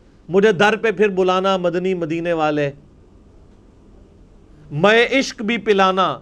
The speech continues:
مدنی مدینے والے"، یا رسول اللہ مجھے مدینے بلا لیں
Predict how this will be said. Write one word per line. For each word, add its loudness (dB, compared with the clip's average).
مدنی -6
مدینے -8
والے"، -12
یا 4
رسول -2
اللہ -2
مجھے 2
مدینے -4
بلا 2
لیں -2